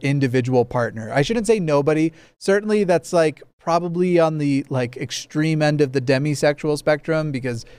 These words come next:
I don't know, maybe not, uh, but, uh, it's, everybody think, closes their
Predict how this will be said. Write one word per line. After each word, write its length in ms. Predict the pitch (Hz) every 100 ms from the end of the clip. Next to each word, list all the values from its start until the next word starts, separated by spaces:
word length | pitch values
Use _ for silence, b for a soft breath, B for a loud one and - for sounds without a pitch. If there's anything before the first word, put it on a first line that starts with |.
| b b b b
I 140 | 151
don't 100 | 143
know, 100 | 113
maybe 220 | 117 135 139
not, 220 | 135 123
uh, 200 | - 127 - -
but, 220 | 156 131 b b _ _ _ - _ _ _
uh, 200 | 151 143 - _
it's, 400 | 160 156 - - _ _ _ _ _ _ _ B B _ _ _ _ 226
everybody 600 | 240 247 254 247 233 214
think, 360 | 214 202 180
closes 420 | - 196 190 190
their 160 | 175 165